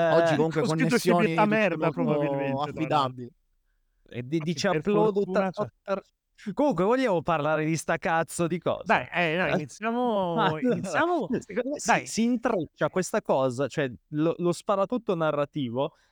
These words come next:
Speaker 2: si intreccia e viene contaminato da un altro fenomeno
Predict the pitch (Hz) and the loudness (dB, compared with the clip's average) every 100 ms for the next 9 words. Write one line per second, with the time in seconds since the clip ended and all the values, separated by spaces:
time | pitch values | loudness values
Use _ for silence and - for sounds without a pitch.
0 | _ - 180 185 185 - 220 180 147 - | _ -8 -2 -2 -2 -2 -2 0 -2 -6
1 | - 131 135 - - 147 143 - 143 175 | -4 0 0 -2 -6 -4 -2 -4 -4 -4
2 | 170 - 165 156 156 180 180 190 170 175 | -4 -4 -4 -4 -2 -2 0 2 2 0
3 | 160 127 143 175 147 139 135 - 135 127 | 0 0 0 0 0 -4 -8 -4 -4 -2
4 | 127 117 123 120 117 90 | -2 0 -2 -2 -4 -6